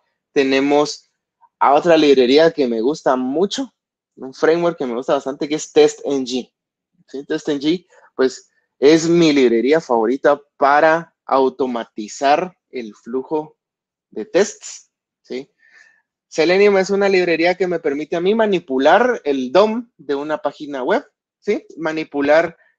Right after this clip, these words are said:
los botones, los textos de una página web. Atrás de Selenium WebDriver, que es la, la librería,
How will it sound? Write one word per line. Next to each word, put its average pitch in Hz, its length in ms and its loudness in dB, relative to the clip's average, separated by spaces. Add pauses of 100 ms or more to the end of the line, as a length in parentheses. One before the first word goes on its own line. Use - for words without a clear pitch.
(100)
los 139 220 -6
botones, 147 800 -2
los 120 240 -16
textos 151 880 -4 (200)
de 131 120 0
una 139 300 0
página 139 360 -2
web. 185 320 2 (180)
Atrás 175 460 2
de 247 100 2
Selenium 196 720 -2
WebDriver, 165 720 0
que 135 180 -2
es 139 80 -4
la, 151 300 -2
la 120 160 -8
librería, 120 540 -8